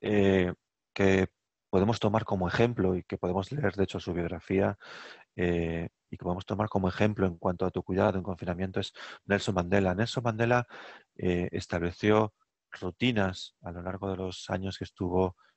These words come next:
eh, en, en la cárcel, estableció rutinas que le permitieron conservar, eh, su equilibrio emocional, mental y, y físico, incluso en las circunstancias en las que tuvo que vivir. Vamos a comentar un poco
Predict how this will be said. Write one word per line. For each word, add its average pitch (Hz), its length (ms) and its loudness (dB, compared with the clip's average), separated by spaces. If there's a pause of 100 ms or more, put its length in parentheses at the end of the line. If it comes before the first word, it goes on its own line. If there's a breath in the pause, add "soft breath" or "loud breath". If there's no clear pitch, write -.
(140 soft breath)
eh, 85 460 -2
en, 82 680 -12
en - 120 -8
la 85 80 -2
cárcel, 110 460 0 (420 loud breath)
estableció 92 520 0
rutinas 110 600 2
que - 120 -6
le 92 100 0
permitieron 95 580 -2
conservar, 98 640 -2 (480 loud breath)
eh, 85 420 -2
su - 200 -6
equilibrio 101 640 0
emocional, 95 640 -4
mental 92 540 -2
y, - 180 -10
y 92 120 -10
físico, - 500 -8 (920 soft breath)
incluso 87 360 -4
en 85 60 -2
las - 380 -4
circunstancias 87 640 -6
en 87 60 -6
las 80 140 -8
que 82 240 -6
tuvo 82 240 -6
que 85 100 -6
vivir. 85 280 -6 (600 loud breath)
Vamos 123 220 0
a - 20 -2
comentar 98 340 2
un 92 120 -4
poco 110 400 0